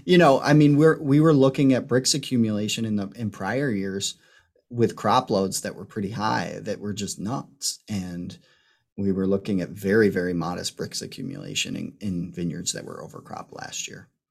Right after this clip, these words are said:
So, you know, that's, you know, that's what we, that was what we expect. Um, m-, I,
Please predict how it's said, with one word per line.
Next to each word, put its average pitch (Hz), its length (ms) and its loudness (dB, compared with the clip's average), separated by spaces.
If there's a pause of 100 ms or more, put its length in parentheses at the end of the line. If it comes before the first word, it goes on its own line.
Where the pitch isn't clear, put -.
(140)
So, 92 460 -2 (1300)
you 131 80 6
know, 98 240 2 (420)
that's, - 920 0 (100)
you 98 120 -6
know, 78 180 -8 (240)
that's - 320 -4
what 92 180 -2
we, 95 480 -4
that - 140 -14
was - 260 -16
what - 180 -8
we 95 160 -4
expect. - 680 -2 (200)
Um, 90 480 -16 (600)
m-, - 220 -10 (100)
I, 87 240 -12